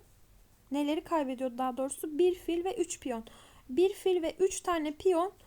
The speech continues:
sarıyla gösterilen, yani açık renkler. Eylül budur diyorum. E, ikincisi de o zaman yani siyahla gösterilenler kimin olacak? Zeynep'in taşları olacak. Şimdi kimi bulacağım ben? Zeynep'in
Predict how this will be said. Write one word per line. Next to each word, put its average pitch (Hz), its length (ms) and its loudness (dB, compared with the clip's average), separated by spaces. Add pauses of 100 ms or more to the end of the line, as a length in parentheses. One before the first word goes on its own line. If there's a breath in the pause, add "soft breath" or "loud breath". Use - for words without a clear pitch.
(260 soft breath)
sarıyla 349 520 2
gösterilen, 302 520 -2
yani 311 320 -2
açık - 320 -8
renkler. 233 440 -6
Eylül 320 440 0 (680)
budur 269 380 -2
diyorum. 220 280 -6 (960 loud breath)
E, 269 120 2
ikincisi 370 540 0
de 381 60 0
o 370 120 2
zaman 349 240 0
yani 302 240 0
siyahla 349 400 2
gösterilenler 262 920 -2 (120)
kimin 359 240 -4
olacak? 294 440 -2
Zeynep'in 285 560 -2
taşları 226 520 -4
olacak. 226 380 -6 (440 loud breath)
Şimdi 370 340 -6
kimi 403 320 0
bulacağım 285 380 0
ben? 403 160 0
Zeynep'in 349 680 0